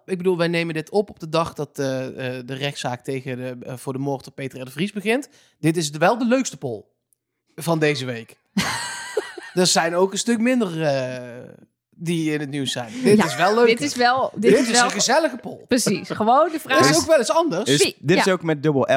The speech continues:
Speaker 3: L en één O, voor de
Speaker 1: Oh,
Speaker 3: duidelijkheid.
Speaker 1: ja.
Speaker 3: Dit is misschien,
Speaker 1: Oké.
Speaker 3: ehm,
Speaker 2: Ja. Maar goed, daar hebben we inderdaad wel gedaan wat jij net zei. Dus een eenmalige poll van, hey, wie v-, een momentopname. Wie, van wie denk jij nu dat de mol
Speaker 3: Precies.
Speaker 2: is?
Speaker 3: Honderden mensen hebben daarop gestemd.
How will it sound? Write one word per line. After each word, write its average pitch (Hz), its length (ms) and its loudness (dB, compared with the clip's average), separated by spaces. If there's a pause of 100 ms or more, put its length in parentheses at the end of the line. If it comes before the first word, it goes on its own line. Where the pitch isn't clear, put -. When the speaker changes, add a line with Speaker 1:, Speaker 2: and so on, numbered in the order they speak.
Speaker 3:
L 117 60 0
en 113 100 -4
één 113 280 -4
O, 87 220 -4
voor - 120 -18
de 196 60 0
Speaker 1:
Oh, 208 60 4
Speaker 3:
duidelijkheid. 131 560 0
Speaker 1:
ja. 123 140 -2
Speaker 3:
Dit 104 180 -2
is - 300 -10
misschien, 104 320 -2
Speaker 1:
Oké. - 200 -6 (340)
Speaker 3:
ehm, 156 280 4
Speaker 2:
Ja. 147 260 0 (220)
Maar 285 160 -2
goed, 254 200 -4
daar 254 140 0
hebben 233 180 -6
we 202 100 -2
inderdaad 190 460 -2 (220)
wel 180 280 4
gedaan 254 360 0
wat 254 140 -8
jij 233 140 0
net 233 220 -6
zei. 226 200 0
Dus 220 380 -2
een 214 320 2 (100)
eenmalige 214 580 4
poll 202 320 4
van, 175 220 -4
hey, 180 260 0
wie 196 180 2
v-, - 120 -18
een 190 200 -2
momentopname. 214 800 -4
Wie, 208 260 -2
van 196 160 0
wie 220 200 0
denk 202 260 2
jij 226 280 0
nu 208 380 6 (200)
dat 170 340 -2
de 165 80 -4
mol 160 320 0
Speaker 3:
Precies. 135 320 2
Speaker 2:
is? - 120 -4
Speaker 3:
Honderden 151 400 4
mensen 135 280 0
hebben 110 200 -4
daarop 98 480 -4
gestemd. 127 680 -2